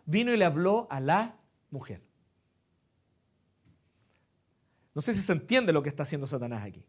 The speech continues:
Satanás va al eslabón más débil a hablarle. Ustedes dirán, "¿Pero qué está diciendo el pastor? Qué panchista lo que está diciendo. Está diciendo que las mujeres somos débiles.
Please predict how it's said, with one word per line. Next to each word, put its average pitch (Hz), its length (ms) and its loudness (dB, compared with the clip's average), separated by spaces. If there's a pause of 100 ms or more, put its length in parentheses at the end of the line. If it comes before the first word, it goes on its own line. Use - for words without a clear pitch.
(960)
Satanás 180 560 2
va 254 360 4 (400)
al 165 120 4
eslabón 170 340 2
más 185 200 -2
débil 123 460 0
a 123 80 -6
hablarle. 107 400 -10 (1080)
Ustedes 156 140 0
dirán, 151 160 2
"¿Pero 135 200 0
qué 180 80 0
está 165 160 0
diciendo 180 480 -2
el 156 60 -4
pastor? 147 500 -8
Qué - 140 -10
panchista 131 540 -8
lo 123 80 -6
que 120 80 -10
está 117 160 -12
diciendo. 90 320 -16
Está 143 100 -14
diciendo 151 160 -10
que 127 80 -12
las 117 80 -10
mujeres 123 300 -4
somos 107 260 -12
débiles. 143 600 -6